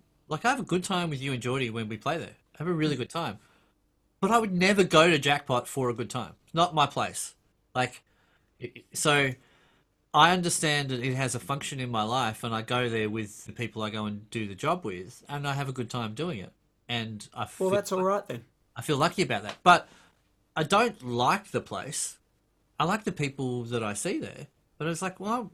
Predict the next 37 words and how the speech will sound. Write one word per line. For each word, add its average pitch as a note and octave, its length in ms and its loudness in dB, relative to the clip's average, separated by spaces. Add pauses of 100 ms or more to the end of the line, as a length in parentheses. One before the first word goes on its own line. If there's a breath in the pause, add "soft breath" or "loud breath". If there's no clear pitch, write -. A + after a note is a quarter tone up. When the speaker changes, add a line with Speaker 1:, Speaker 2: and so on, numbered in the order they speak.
Speaker 1:
you F3+ 80 -8
know, B2 220 -6
this, E3 380 -10
I'm E3 120 -6
going A3 180 0
to B2+ 60 0
work. C3 440 -4 (320)
Um, B2 280 -2
Speaker 2:
Hmm. A2+ 40 -8 (1200)
Speaker 1:
and E3+ 260 2 (420)
I F#3+ 120 4
can't D4+ 340 -4
sing B3+ 220 -2
April A3 200 0
Sun G#3+ 240 -2
Cuba A3 300 -4
in G#3+ 100 -2
my G3+ 120 0
house. - 420 -6 (220)
Speaker 2:
No, A3+ 200 0
fair G#3 180 -2
enough. G3+ 180 -4 (200)
Speaker 1:
And D3+ 100 -6
that's E3 240 0
the E3+ 120 0
difference, C3+ 420 -4
what B2 80 -2
I'm A2+ 80 -4
saying. G#2 280 -6
I C#3+ 100 -2
don't F3+ 280 0
have C3 200 -2
an G#2+ 80 -4
issue. B2 420 -8 (360 soft breath)
What F3 300 6
I D#3 120 6
do, D3+ 600 0